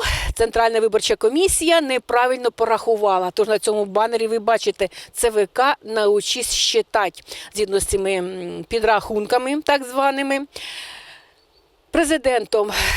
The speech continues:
України мав стати Янукович. Але українці піднялися. Піднялися проти брехні. Тоді Ющенко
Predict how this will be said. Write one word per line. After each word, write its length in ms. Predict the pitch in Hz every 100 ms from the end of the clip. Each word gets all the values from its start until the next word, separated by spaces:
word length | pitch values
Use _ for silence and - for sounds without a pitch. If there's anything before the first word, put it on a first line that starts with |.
| -
України 720 | 220 233 240 269 320 302 294 240
мав 280 | 226 247 240
стати 320 | - 220 220
Янукович. 720 | 208 202 - 175 165 - - - - -
Але 360 | - 403 403 403
українці 920 | 392 302 269 254 240 302 285 302 311 -
піднялися. 1000 | - 254 254 214 247 233 196 175 - 180 175 - - -
Піднялися 680 | 220 196 226 269 359 - 330
проти 440 | - - 214 -
брехні. 600 | 226 190 220 - 180 170 175 - - - - - - - -
Тоді 460 | 254 202 254 269 -
Ющенко 720 | 208 311 - 262 233 233